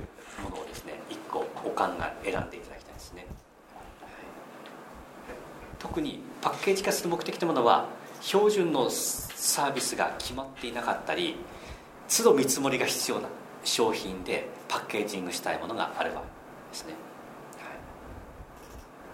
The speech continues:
い。はい。都度見積もりが必要だったり、き-、価格帯が明確じゃないもの。例えば、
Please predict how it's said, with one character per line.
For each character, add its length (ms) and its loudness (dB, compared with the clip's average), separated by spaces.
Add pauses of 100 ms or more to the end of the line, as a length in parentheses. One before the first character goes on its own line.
(800)
い。 20 -12
は 60 -8
い。 20 -14 (300)
都 80 4
度 100 6
見 120 2
積 160 0
も 100 4
り 80 2
が 80 2
必 200 -4
要 40 -4
だ 80 0
っ 60 0
た 100 0
り、 200 -2 (100)
き-、 180 -8 (120)
価 120 0
格 300 0
帯 100 2
が 80 4
明 200 2
確 220 -2
じ 80 -2
ゃ 40 2
な 160 2
い 100 0 (640)
も 80 -6
の。 80 -10 (540)
例 80 6
え 40 6
ば、 260 8